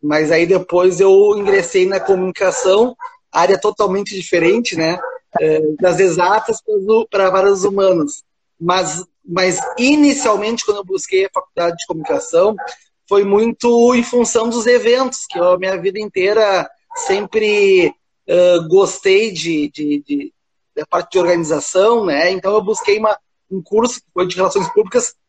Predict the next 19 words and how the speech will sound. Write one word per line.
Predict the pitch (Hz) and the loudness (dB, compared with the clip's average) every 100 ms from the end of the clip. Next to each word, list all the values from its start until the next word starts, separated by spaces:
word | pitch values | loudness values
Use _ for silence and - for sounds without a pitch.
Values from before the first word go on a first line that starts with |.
| - | -6
naquele | 196 233 285 - 247 254 240 | -2 -2 -4 -6 -2 0 -2
momento, | 214 202 190 185 208 226 269 277 _ _ _ - | -2 -2 0 0 -2 -4 -6 -6 _ _ _ -2
eh, | 196 | 0
pra | 196 214 | 2 -2
suprir, | 202 - 220 - 208 214 226 254 - - - | -2 -4 -4 -2 -2 0 0 0 -6 -12 -6
eh, | - 190 | -2 -2
eh, | 202 190 185 | 0 2 4
e | 185 | 2
me | 196 | 0
qualificar | - 202 196 - 208 196 | -2 0 0 -4 -2 -2
nessa | 202 208 - | 0 -2 0
área. | 226 190 131 - - _ | 0 0 -2 -8 -20 _
Mas | 180 185 - | -2 -2 0
quando | 233 233 240 | 0 0 -2
eu | 247 | -6
descobri | 208 - 277 220 233 240 | -8 -4 -4 -2 -4 -6
que, | - 262 240 233 | -8 -4 -2 -2
na | 214 208 | -2 0
verdade, | 208 190 180 190 190 220 208 175 | -2 0 0 0 0 0 2 2